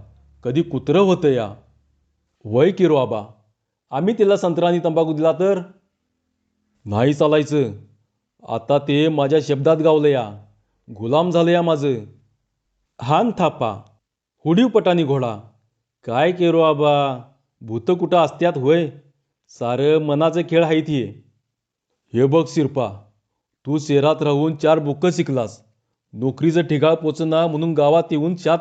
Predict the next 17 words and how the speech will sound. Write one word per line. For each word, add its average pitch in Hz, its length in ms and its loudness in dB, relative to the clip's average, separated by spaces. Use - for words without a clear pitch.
करायला 170 300 2
लागलास. 120 420 -6
आता 143 420 2
तुझा 156 300 0
विश्वास 160 400 2
नसल 170 320 2
भूतावर, 156 460 0
पर 135 140 -2
सारं 147 500 2
गाव 156 200 2
मानतंय 190 340 0
नवं. 170 380 0
काहीतरी 143 420 0
सांगून 147 440 0
पोरांची 151 440 0
डोचकी 143 380 -2
भडीकशील. 170 720 -2